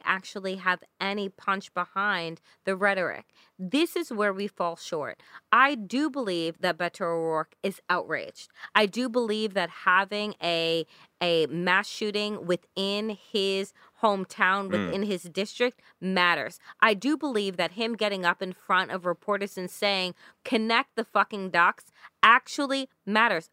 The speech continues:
Speaker 1: I do think that that is the case. But at the end of the day,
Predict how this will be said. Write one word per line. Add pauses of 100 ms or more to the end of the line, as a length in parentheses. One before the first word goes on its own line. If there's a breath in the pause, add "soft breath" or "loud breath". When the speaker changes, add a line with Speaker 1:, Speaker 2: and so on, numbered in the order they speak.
Speaker 1:
I
do
think
that
that
is
the
case. (320 loud breath)
But
at
the
end
of
the
day,